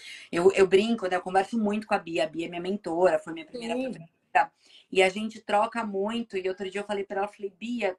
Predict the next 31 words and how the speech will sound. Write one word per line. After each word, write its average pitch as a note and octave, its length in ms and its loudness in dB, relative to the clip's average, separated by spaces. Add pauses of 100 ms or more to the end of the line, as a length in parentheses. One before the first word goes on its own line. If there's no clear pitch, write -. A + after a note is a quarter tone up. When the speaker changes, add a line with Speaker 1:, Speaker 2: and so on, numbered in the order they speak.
(160)
Speaker 1:
onde D#4 240 -8
a C#4 60 -6
gente G#3+ 280 -10
vai F3+ 140 2
parar?" E3+ 440 0 (420)
Ela A3 140 -2
falou, A#3+ 200 -6
"Nath, C#4 260 -2
eu C4 80 -4
não C#4 120 -4
sei, B3+ 220 -4
mas A#3 160 0
sabe E4+ 200 2
aquele F#3+ 300 0
ditado, G3+ 400 0
'Continue G#3+ 600 -4
a F3+ 100 2
nadar'?" E3 480 2 (520)
Ela A#3 140 -4
falou, C4+ 280 -2 (520)
"Continue F#4 400 0
Speaker 2:
Olha, E4 360 6 (300)
Speaker 1:
a C4 40 2
acreditar C4+ 360 6
Speaker 2:
eu - 200 -2
Speaker 1:
na C#4 100 -10
aromaterapia G3 1120 -2 (180)
e G3+ 100 -8
não A#3+ 560 4 (640)
no G#3+ 260 -4
mercado. G3 720 0